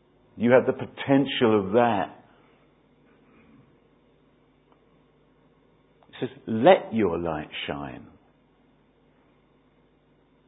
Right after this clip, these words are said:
Allow it to happen. It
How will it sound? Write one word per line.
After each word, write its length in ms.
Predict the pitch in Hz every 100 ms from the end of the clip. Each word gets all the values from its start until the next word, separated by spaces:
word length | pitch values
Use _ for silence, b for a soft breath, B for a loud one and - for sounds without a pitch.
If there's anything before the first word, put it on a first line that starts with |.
| _ 123
Allow 440 | 139 180 214 196
it 100 | - -
to 100 | 165
happen. 560 | 208 233 - 80 69 - _ _ _ _ _ _ _ _ _ _ _ _ _ _ _ _ _ _ _ _ _
It 100 | -